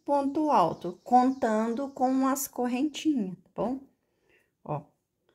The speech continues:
essa já é a base da nossa folha. Ó, três correntinhas.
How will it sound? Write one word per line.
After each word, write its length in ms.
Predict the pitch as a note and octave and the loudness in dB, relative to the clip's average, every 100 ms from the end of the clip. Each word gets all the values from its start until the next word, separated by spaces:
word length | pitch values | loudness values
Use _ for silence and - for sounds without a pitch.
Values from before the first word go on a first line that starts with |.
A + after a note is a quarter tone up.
| _ _ - | _ _ -4
essa 340 | F3+ G3+ A#3+ | -2 0 0
já 160 | B3+ A#3+ | 4 4
é 80 | A3 | 6
a 100 | G#3 | 4
base 480 | G3+ G#3 A#3 A3+ | 6 6 4 -2
da 300 | A3 A#3+ B3+ | -2 2 2
nossa 720 | C4+ B3 A3+ A#3+ - C#4+ C#4+ | 2 0 0 -2 -4 -2 -2
folha. 680 | C#4+ - C4 A3+ F#3 D3+ C#3+ _ _ _ _ _ _ | -4 -8 2 4 4 0 -6 _ _ _ _ _ _
Ó, 180 | - C3+ - _ _ _ _ | -12 -12 -12 _ _ _ _
três 600 | D#3+ D#3+ F3 F#3 G#3+ - | -2 2 4 2 0 -4
correntinhas. 1080 | - - F#3+ F3+ F#3 - D#3 D#3+ F3 G3+ | -10 -6 -2 -2 -4 -4 0 0 0 -4